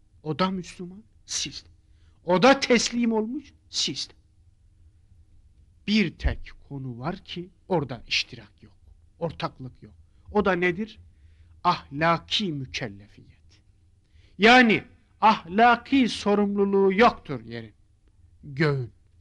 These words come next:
dağın, taşın, insanın vardır. Dolayısıyla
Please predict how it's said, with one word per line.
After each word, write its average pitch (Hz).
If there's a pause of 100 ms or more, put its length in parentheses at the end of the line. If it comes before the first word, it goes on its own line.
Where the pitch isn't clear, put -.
(340)
dağın, 151 (300)
taşın, 127 (480)
insanın 113 (300)
vardır. - (360)
Dolayısıyla 208